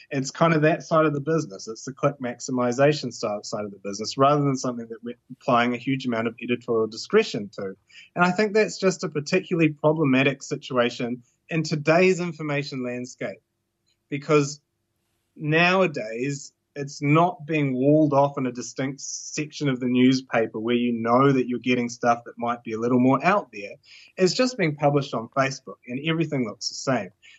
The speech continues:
Social media's blurred that line between news and commentary, right? It all just gets presented in exactly the same way and people share it on Facebook. And so the, the consequences for publishing misinformation are far higher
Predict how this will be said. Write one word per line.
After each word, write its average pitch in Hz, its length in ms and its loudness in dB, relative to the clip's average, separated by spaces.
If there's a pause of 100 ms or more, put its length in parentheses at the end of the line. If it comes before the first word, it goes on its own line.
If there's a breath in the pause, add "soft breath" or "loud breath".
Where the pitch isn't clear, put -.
Social 175 340 2
media's 143 320 4
blurred 131 320 2
that 117 180 -6
line 120 220 -2
between 110 260 -8
news 117 220 -6
and 110 100 -14
commentary, 113 480 -4
right? 123 140 2
It 135 100 2
all 156 120 6
just 143 140 -6
gets - 160 -14
presented 143 480 2
in 101 140 -6
exactly 143 480 -4
the 127 80 -4
same 120 320 -2
way 110 200 -6
and 110 100 -14
people 113 280 -10
share 123 420 2
it - 100 -16 (560)
on 143 200 4
Facebook. 190 640 0
And 143 160 -2
so 170 300 2
the, 170 320 2
the 165 120 -2
consequences 165 920 -4
for 127 100 -8
publishing 139 520 2
misinformation 110 840 -4
are 117 180 -4
far 147 340 4 (140)
higher 110 400 -4